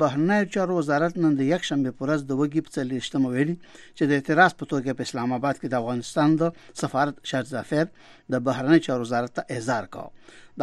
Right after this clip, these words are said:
افغانستان د دفاع د وزارت ویاند امریکا غږ ته وویل چې د پاکستان د غوښتنې په اړه به وروسته نظر څرګند کړي.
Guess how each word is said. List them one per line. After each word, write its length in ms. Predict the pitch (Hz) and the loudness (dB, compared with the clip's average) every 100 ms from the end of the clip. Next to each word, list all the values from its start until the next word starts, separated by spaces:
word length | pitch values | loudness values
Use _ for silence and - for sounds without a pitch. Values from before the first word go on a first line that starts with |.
| 127 | 2
افغانستان 500 | 131 123 - 131 120 | 2 0 0 0 0
د 100 | 117 | -4
دفاع 200 | 117 143 127 | 0 0 2
د 20 | |
وزارت 340 | 123 123 123 143 | 0 0 -2 -2
ویاند 380 | 123 139 170 156 | 0 2 2 2
امریکا 300 | 135 123 123 | 2 2 0
غږ 180 | 123 120 | 0 -4
ته 60 | - | -2
وویل 240 | 127 160 160 | 2 2 2
چې 60 | 165 | -2
د 100 | 156 | 0
پاکستان 400 | 135 127 - 147 131 | 0 -2 -2 2 2
د 40 | 120 | 0
غوښتنې 320 | 113 143 117 104 | -4 -6 -4 0
په 40 | |
اړه 100 | 123 143 | 2 4
به 80 | 147 143 - - - | 2 0 -18 -10 0
وروسته 360 | 147 - 127 123 | 0 0 -2 -2
نظر 180 | 123 120 - | -2 -4 -4
څرګند 320 | 127 127 104 | -4 -2 -4
کړي. 140 | - | -8